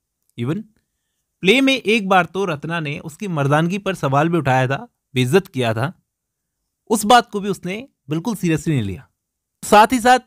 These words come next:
एक इंटरेस्टिंग बात ये थी कि इस आदमी ने कभी भी रत्ना को अपने पहले बेटे शंकर की मौत का जिम्मेदार नहीं बताया, जबकि वो मरा इसी की लापरवाही से था। वो आया, इसको अफीम के डोज दे रही थी शंकर को, लेकिन इसने कभी भी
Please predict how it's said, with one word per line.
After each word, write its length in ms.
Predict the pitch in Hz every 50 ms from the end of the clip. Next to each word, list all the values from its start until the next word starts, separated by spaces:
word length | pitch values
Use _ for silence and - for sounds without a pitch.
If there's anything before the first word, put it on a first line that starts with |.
| _ _ -
एक 220 | 143 - - - - _ -
इंटरेस्टिंग 500 | 165 151 - 240 240 - - 311 285 240
बात 220 | 214 202 196 196 180
ये 140 | 180 180
थी 260 | 180 - 170 175 185 180
कि 420 | 180 - 196 202 208 214 220 220 _ -
इस 160 | 220 226 - -
आदमी 320 | 196 180 156 156 170 190
ने 100 | 185 196
कभी 300 | 190 - 156 139 165 208
भी 140 | 208 208 196
रत्ना 340 | 180 160 147 - 165 165 165
को 160 | 160 160 160
अपने 260 | 165 160 160 165 170 156 135 - _ -
पहले 280 | 143 135 165 185 190
बेटे 300 | 165 143 139 139 156 156
शंकर 400 | 151 - 156 151 151 143 202 202
की 140 | 175 190 175
मौत 260 | 143 127 127 131 -
का 100 | - 156
जिम्मेदार 420 | 147 127 120 120 120 113 123 127 120
नहीं 160 | 113 104 110
बताया, 420 | 110 104 - 113 110 - - - _ _ _ _ _ _ _ -
जबकि 320 | 180 - - - 214 226
वो 160 | 202 214 233 226
मरा 440 | 190 139 131 147 165 196 220 202 - -
इसी 240 | 156 151 156 233 254
की 120 | 208 240 208
लापरवाही 520 | 185 170 160 160 156 143 135 123 127 113
से 140 | - 113 92
था। 200 | - - 135 - _ _ _ _ _ _ _ _ _ _ _ _ _ _ _ _ _ -
वो 100 | 139 147
आया, 260 | 151 156 175 196 214
इसको 220 | 214 196 - 214
अफीम 340 | 208 175 139 196 208 214 233
के 140 | 214 233 220
डोज 220 | 170 185 196 190
दे 160 | 170 170 180 180
रही 140 | 185 185
थी 120 | 156 185 180
शंकर 340 | - 160 151 143 170 160 147
को, 220 | 165 190 247 - _ _ _ _ _ _ _ _ _ _ _ _ _ _
लेकिन 380 | - 143 156 208 233 254 277 311 - _ _ _ _ _ _ _ -
इसने 360 | - - - - 220 254 262
कभी 460 | - _ - 156 135 117 143 196 240
भी 280 | 208 220 220 233 277